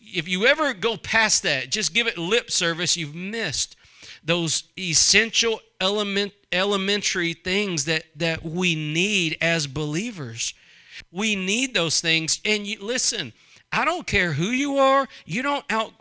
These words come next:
you don't outrun the cross. You don't outgrow it. It, it, it, it is a part of everything that God ministers to his people.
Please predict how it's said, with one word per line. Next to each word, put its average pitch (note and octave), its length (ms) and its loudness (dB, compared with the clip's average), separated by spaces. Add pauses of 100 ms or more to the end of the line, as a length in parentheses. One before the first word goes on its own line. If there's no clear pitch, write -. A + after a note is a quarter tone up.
(160)
you F3+ 140 -4
don't C#4+ 280 -2
outrun F#3 640 0
the E3 100 -4
cross. G#3+ 680 -2 (520)
You F#3 100 -6
don't C4 180 0
outgrow F#3 640 0
it. A#2+ 160 0 (1000)
It, A3 280 2
it, G#3 260 -6
it, G3+ 240 -8
it A3 180 0
is G#3 420 6
a F#3 160 2
part C4 480 2
of E3+ 440 2 (440)
everything G3 920 0
that E3+ 340 -2
God F#3 480 2
ministers E3+ 920 0
to G3 240 -4
his F#3 260 -2
people. C4 500 -14